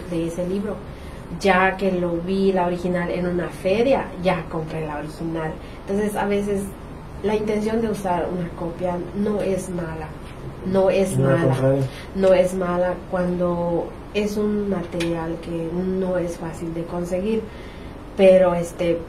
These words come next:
Speaker 1: pero mucha gente lo ve como algo malo. Entonces, sí, sí hay que tener cuidado de eso porque tiene derecho el autor.
Speaker 2: Sí, claro.
Speaker 1: Este, no estamos promoviendo el plagio,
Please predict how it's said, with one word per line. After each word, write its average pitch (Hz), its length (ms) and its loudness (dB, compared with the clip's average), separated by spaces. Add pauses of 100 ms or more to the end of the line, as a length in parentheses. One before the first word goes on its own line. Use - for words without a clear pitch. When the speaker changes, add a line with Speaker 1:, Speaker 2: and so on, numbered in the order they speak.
(120)
Speaker 1:
pero 214 240 2
mucha 208 320 0
gente 185 340 2 (140)
lo 170 240 -4
ve 165 180 -2
como 170 320 -4
algo 160 260 -6
malo. 156 340 -6 (180)
Entonces, 180 460 -2
sí, 196 260 -2 (100)
sí 208 80 -4
hay 214 120 0
que 214 100 -4
tener 175 240 -2
cuidado 170 300 -4
de 170 120 -2
eso 185 220 -2
porque 170 360 -6
tiene 196 360 0
derecho 175 380 0
el 170 80 -4
autor. 165 400 -4
Speaker 2:
Sí, 160 120 2
claro. 139 260 2 (300)
Speaker 1:
Este, 180 280 -2
no 196 240 4
estamos 190 400 4
promoviendo 180 640 2
el 170 140 -2
plagio, 175 520 -2